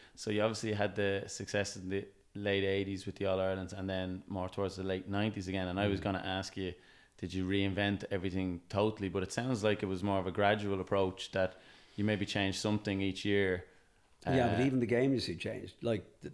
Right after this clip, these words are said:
Speaker 2: the teams in ninety-six, ninety, you know, <clears throat> Leinster final, sort of, uh, ninety-seven, ninety-eight, uh, ninety-nine, two thousand and one, so different, because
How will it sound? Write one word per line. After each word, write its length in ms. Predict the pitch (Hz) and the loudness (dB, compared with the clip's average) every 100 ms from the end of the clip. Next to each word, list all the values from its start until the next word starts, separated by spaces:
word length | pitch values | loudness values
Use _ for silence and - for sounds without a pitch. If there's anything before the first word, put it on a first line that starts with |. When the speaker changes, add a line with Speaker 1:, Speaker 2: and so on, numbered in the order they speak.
| - | -12
Speaker 2:
the 80 | 117 | -8
teams 360 | - 143 139 | 0 2 4
in 100 | 120 | 2
ninety-six, 640 | 120 120 113 98 123 110 - | 2 2 0 -2 0 -2 -2
ninety, 380 | 104 98 98 - - - - - | -4 -2 -4 -8 -12 -14 -14 -8
you 80 | 110 | -6
know, 140 | 101 92 - 151 - _ _ _ _ - - - | -4 -6 -14 -20 -20 _ _ _ _ -20 -12 -4
<clears throat> 220 | 143 - | -4 -2
Leinster 360 | 123 120 113 104 | 0 0 -2 -4
final, 440 | 120 117 117 98 - - - _ _ _ - | 0 2 2 0 -4 -20 -20 _ _ _ -12
sort 280 | - 104 | -4 -2
of, 120 | 98 87 | -2 -2
uh, 120 | 98 | -2
ninety-seven, 800 | 101 104 92 85 - 107 107 104 | -2 -2 -6 -8 -4 -2 -2 0
ninety-eight, 800 | 104 98 101 101 101 101 98 - _ - | -2 -2 0 0 0 -2 -6 -12 _ -10
uh, 340 | 98 92 92 | -8 -6 -6
ninety-nine, 1000 | 92 98 110 101 107 104 104 101 98 87 - | -4 -2 -2 -2 -2 0 0 0 -2 -4 -6
two 140 | 90 | -10
thousand 360 | 87 101 95 101 | -4 -4 -2 -2
and 100 | 101 | 0
one, 280 | 107 95 - - - - - | 0 0 -4 -18 -20 -20 -8
so 340 | - 131 127 | 0 4 4
different, 400 | 117 120 113 101 | 4 2 0 -4
because 640 | 107 - 110 107 107 98 | -4 -2 0 2 0 -4